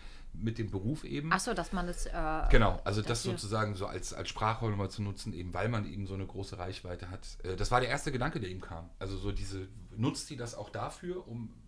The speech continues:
Speaker 1: möglicherweise da auf Leute einzuwirken? Ich kam auf den Gedanken, muss ich wa-, ehrlicherweise sagen, gar nicht.
Speaker 2: Also die, die mir folgen oder die halt, ähm, unter meinen Abonnenten sind, ähm, sind polizeifreundlich und nicht polizeifeindlich oder auch irgendwelche Kriminelle und so.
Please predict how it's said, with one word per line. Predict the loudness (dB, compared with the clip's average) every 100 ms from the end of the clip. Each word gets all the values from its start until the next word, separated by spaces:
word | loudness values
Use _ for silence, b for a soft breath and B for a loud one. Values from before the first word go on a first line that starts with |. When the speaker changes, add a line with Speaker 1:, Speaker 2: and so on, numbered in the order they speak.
| -18 -18 -18 -16 -10
Speaker 1:
möglicherweise | -8 -8 -8 -4 -4 -4
da | -6
auf | -6
Leute | -6 -6 -4
einzuwirken? | -6 -6 -8 -6 -4 -6 B B B B B -4 -4 -8 -14
Ich | -6
kam | -4 -2
auf | -2
den | -4 -2
Gedanken, | -2 -4 -4
muss | -6
ich | -6
wa-, | -6 -8 -10
ehrlicherweise | -8 -6 -4 -4 -4
sagen, | -4 -4 2
gar | 4 4
nicht. | 0 0 4
Speaker 2:
Also | 4 4
die, | 2 2
die | 0 -2 -2 -2
mir | 2 2 2 0
folgen | 4 4 6 2 0
oder | 2 4 4
die | 2 -2 0
halt, | -2 -4 -4
ähm, | 2 6 6 4 0 -10 -12 -14 -16 -20 -20 -20 -8
unter | -4 0
meinen | 0 0
Abonnenten | -4 -2 0 0 -2
sind, | 0 0 -2 -2
ähm, | 0 0 -4 -10
sind | -12 -8 -6 -6 -8 -14
polizeifreundlich | -6 -6 -2 -4 -4 -6 -8 -6 -12 -14 -14
und | -12
nicht | -10 -12 -12
polizeifeindlich | -12 -8 -8 -6 -8 -8 -10
oder | -10 -10 -10
auch | -14 -12
irgendwelche | -12 -10 -12
Kriminelle | -12 -10 -8 -6 -6
und | -8 -10
so. | -12